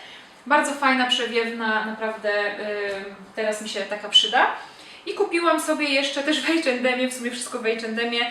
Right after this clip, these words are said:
mm, spodnie. To są takie spodnie piżamowe, bym powiedziała. One kosztują trzydzieści dziewięć dziewięćdziesiąt w świetnym kolorze. Takie, znaczy w sumie one są do spania, ale można je nosić również dobrze po domu.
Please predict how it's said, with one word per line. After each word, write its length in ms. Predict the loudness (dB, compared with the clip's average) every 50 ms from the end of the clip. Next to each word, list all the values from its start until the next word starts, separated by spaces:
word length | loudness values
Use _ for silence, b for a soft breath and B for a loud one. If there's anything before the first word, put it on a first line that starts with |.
| -4 B B B B B -10
mm, 540 | -8 -6 -4 -2 -2 -2 -2 -2 -2 -2 -2
spodnie. 680 | -4 -4 0 2 2 4 4 2 0 2 2 2 2
To 80 | 0 -2
są 140 | -4 -4 -6
takie 240 | -6 -6 -6 -6
spodnie 400 | -6 -6 -4 -4 -4 -2 -2 -4
piżamowe, 760 | -6 -4 0 2 2 4 4 4 4 4 4 4 4 4 2 2
bym 140 | 0 -6
powiedziała. 420 | -8 -6 -6 -4 0 2 4 4 4
One 160 | 4 2 0
kosztują 340 | -2 -4 -4 -2 -2 -2 -2
trzydzieści 420 | -4 -6 -6 -4 -4 -4 -6 -6
dziewięć 300 | -6 -6 -6 -6 -6 -6
dziewięćdziesiąt 720 | -6 -6 -4 -4 -4 -2 -2 -4 -2 -2 0 0 0 0 -2
w 100 | -6 -4
świetnym 340 | -4 -4 -2 -2 -4 -4
kolorze. 600 | -2 -2 2 4 4 4 4 4 4 4 4 2 2 B B B B B B B B B B B
Takie, 280 | 2 4 4 4 2 4
znaczy 220 | 4 4 2 2
w 40 | -2
sumie 260 | -2 0 2 4 4
one 160 | 4 4 4
są 260 | 2 2 2 2 2
do 100 | 0 -2
spania, 460 | -2 -2 -2 2 2 4 6 6 6 6
ale 180 | 6 6 4
można 220 | 0 0 0 0 0
je 100 | 0 0
nosić 280 | -2 -4 -4 -6 -6
również 240 | -6 -4 -4 -2 -2
dobrze 220 | -2 -4 -4 -6
po 140 | -6 -6 -4
domu. 360 | -2 -2 -2 -2 -2 -4 -6